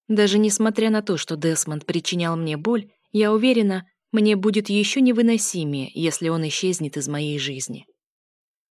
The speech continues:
Какой второй вариант? Мои брови сводятся к переносице. Позади меня раздаются шаги и женские голоса.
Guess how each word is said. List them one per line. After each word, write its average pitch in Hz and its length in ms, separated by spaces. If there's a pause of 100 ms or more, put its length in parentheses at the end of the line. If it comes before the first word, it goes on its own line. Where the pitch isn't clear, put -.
(160)
Какой 294 280
второй 220 400
вариант? 240 560 (920)
Мои 151 220
брови 180 260
сводятся 165 500
к - 80
переносице. 151 800 (640)
Позади 208 340
меня 220 280
раздаются 190 600
шаги 202 400
и 208 40
женские 175 480
голоса. 160 540